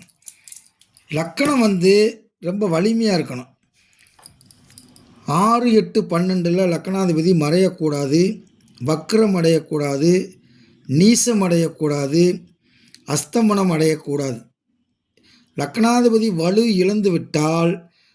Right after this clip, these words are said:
அந்த ஜாதகருடைய வாழ்க்கை போராட்டம் நிறைந்த வாழ்க்கை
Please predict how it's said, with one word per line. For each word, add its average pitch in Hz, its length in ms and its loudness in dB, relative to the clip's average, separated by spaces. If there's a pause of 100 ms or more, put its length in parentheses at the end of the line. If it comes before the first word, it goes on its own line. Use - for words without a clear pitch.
(160)
அந்த 160 380 -4
ஜாதகருடைய 170 720 -4
வாழ்க்கை 170 440 -2 (140)
போராட்டம் 185 680 0
நிறைந்த 170 460 2
வாழ்க்கை 143 480 -2